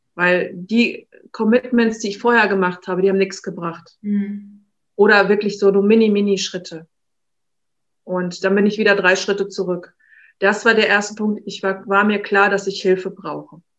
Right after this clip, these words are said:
Speaker 1: Und dann, ähm, war das auch so, okay, ich krieg da jetzt jemanden, der mir, also nicht sagt, wie es geht, äh,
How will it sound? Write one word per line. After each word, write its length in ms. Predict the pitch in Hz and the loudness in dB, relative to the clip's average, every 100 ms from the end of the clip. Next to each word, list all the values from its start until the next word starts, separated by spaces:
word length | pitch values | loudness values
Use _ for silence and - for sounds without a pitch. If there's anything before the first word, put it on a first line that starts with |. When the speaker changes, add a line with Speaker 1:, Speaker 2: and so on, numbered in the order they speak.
| _ _ _ _ _ _ _ _ _ _ _ _ _ _ _ | _ _ _ _ _ _ _ _ _ _ _ _ _ _ _
Speaker 1:
Und 440 | 190 190 190 - - | 0 0 -4 -10 -12
dann, 640 | 175 185 196 247 254 254 _ _ _ _ _ _ _ _ _ - | -2 2 2 0 -2 -10 _ _ _ _ _ _ _ _ _ 0
ähm, 800 | 196 190 196 196 196 190 - - _ _ _ _ - | 2 2 0 -2 -4 -8 -14 -20 _ _ _ _ -10
war 260 | 185 180 | 0 0
das 160 | 196 - | 0 -6
auch 180 | 190 - | -10 -8
so, 240 | - 190 | -6 -4
okay, 320 | 196 - 214 | -4 -6 -6
ich 260 | 220 196 - | -4 -6 -12
krieg 260 | - - 233 | -10 -10 -4
da 100 | 247 | -2
jetzt 540 | 220 208 202 - - | 0 -2 -4 -12 -18
jemanden, 920 | - 185 196 208 214 214 220 226 233 _ _ - | -16 0 0 2 -2 -4 -4 -2 -4 _ _ -10
der 240 | 185 190 | -2 0
mir, 560 | 196 196 208 202 208 202 _ _ _ _ | 0 0 0 -2 -6 -10 _ _ _ _
also 180 | 185 190 | -2 2
nicht 260 | 208 233 - | 2 0 0
sagt, 380 | 208 233 - | 2 2 0
wie 80 | 208 | -8
es 220 | 185 - | -8 -10
geht, 560 | - 240 233 294 - - _ _ _ _ _ _ _ _ _ _ _ - | -4 0 2 0 -6 -16 _ _ _ _ _ _ _ _ _ _ _ 0
äh, 540 | 196 190 185 175 - | 2 4 2 0 -4